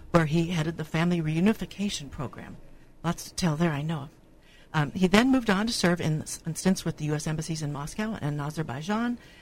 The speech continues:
at the Immigration Naturalization Ser-, Service, then as U S diplomat for the State Department. He completed his,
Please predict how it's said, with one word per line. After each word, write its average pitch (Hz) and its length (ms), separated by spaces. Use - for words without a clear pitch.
at 151 140
the - 80
Immigration 160 440
Naturalization 151 680
Ser-, 240 360
Service, 233 460
then 190 220
as 165 180
U 175 180
S 165 100
diplomat 156 440
for 151 100
the 165 100
State 151 240
Department. - 460
He 180 80
completed 160 540
his, - 240